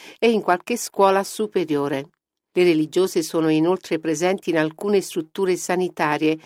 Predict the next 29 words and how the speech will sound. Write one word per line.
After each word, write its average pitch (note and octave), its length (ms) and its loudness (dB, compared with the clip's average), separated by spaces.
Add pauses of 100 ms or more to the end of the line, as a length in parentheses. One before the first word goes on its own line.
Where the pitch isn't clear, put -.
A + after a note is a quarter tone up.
(240)
e A3+ 80 2
in B3 160 0
case F#3 400 0
di G3 100 -4
riposo. D3+ 680 -6 (460)
Il F3 120 -6
loro A#3 300 4
lavoro F3 460 2
si F3+ 180 -6
distingue G3 640 -2
essenzialmente, F3 1040 0
per C#3+ 180 -6
Monsignor D#3 640 -2
Zerrillo, D#3+ 640 -2 (380)
in A#3+ 100 4
un A#3 100 4
impegno A#3+ 540 2
missionario, D#3 960 0 (320)
in F3 140 0
un E3 120 2
lavoro F3 400 4
educativo E3+ 760 0
rivolto E3+ 720 0
alle C#3+ 320 0
giovani E3 500 0
generazioni E3 1000 0 (400)
e F3 100 2
nell'assistenza E3+ 920 0
morale F3 540 2